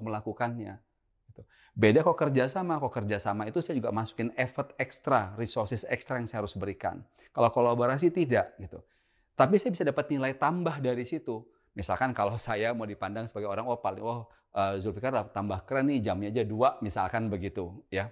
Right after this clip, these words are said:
Jadi kolaborasi, eh, yang kita maksudkan tidak membuat kita ngeluarin sesuatu, apa sumber daya baru, tapi kita bisa dapat nilai-nilai baru atau nilai tambah baru. Tapi ada juga loh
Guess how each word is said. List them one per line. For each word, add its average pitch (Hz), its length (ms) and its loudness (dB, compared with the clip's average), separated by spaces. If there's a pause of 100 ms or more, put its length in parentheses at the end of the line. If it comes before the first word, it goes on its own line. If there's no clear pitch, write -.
(440)
Jadi 135 480 4 (160)
kolaborasi, 110 720 4 (640)
eh, 107 240 6
yang 107 160 0
kita 104 240 -4
maksudkan 110 560 -2
tidak 101 360 -2
membuat 104 580 -2 (200)
kita 113 240 -8
ngeluarin 127 400 4
sesuatu, 110 640 -2
apa 104 160 -2
sumber 104 320 -2
daya 98 240 0
baru, 95 480 -2 (160)
tapi 120 160 0
kita 143 80 2
bisa 123 160 0
dapat 104 320 0
nilai-nilai 101 880 -2
baru 82 320 -8 (880)
atau 117 160 6
nilai 117 160 4
tambah 95 320 -2
baru. 82 320 -8 (1400)
Tapi 170 240 4
ada 160 160 6
juga 185 320 4
loh 120 340 -2